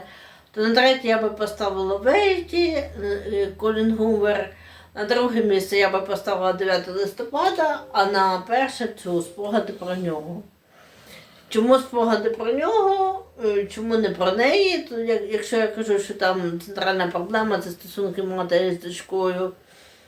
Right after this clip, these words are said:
е, така депривація, розділення матері з дочкою. А хто такий він і чому спогади, ви це все дізнаєтесь, прочитавши цю книгу.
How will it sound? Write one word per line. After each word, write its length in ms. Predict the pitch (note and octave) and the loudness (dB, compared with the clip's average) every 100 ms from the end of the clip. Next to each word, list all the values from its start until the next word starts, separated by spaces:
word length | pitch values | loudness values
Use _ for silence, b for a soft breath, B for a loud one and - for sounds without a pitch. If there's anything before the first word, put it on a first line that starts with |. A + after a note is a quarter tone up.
| b _ | b _
е, 300 | - F#3+ F#3 | 0 6 6
така 320 | F3+ F#3 F#3+ F#3 | 6 -2 0 0
депривація, 880 | F#3 F#3+ G#3+ G3+ F#3 F3 F3 F3 | 0 0 2 4 4 4 2 0
розділення 680 | F#3 G3 F3 F#3 E3+ E3+ E3 | 0 -2 -2 -2 0 -2 -2
матері 480 | E3 E3 D#3 D#3+ E3+ | -4 -4 -2 -2 -2
з 80 | E3 | -4
дочкою. 640 | F3 E3+ - E3+ E3 E3+ - | -6 -6 -4 -2 2 2 0
А 140 | D#3+ | -2
хто 200 | E3 - | -2 -2
такий 380 | G3 F3 F3 F#3 | -2 -2 -2 -2
він 480 | G3 A#3 D4 F4 D#4+ - | -2 -2 0 0 0 -4
і 80 | F3+ | -8
чому 320 | F3+ F#3 F3 | -6 -2 -2
спогади, 600 | - C4 C4+ C4+ A3 G#3 | -4 2 2 4 0 0
ви 160 | G#3 G#3 | -2 -4
це 160 | G3+ | -4
все 200 | F3 G3+ | -6 -6
дізнаєтесь, 600 | G3+ F3 E3+ G#3 G#3 - | -6 -6 -6 -4 -4 -6
прочитавши 680 | - E3+ E3+ F3 F3+ F#3 F#3 | -10 -10 -8 -4 -2 -2 -4
цю 180 | F3 F3 | -10 -12
книгу. 440 | - F3 D#3+ F3 | -8 -6 -4 -6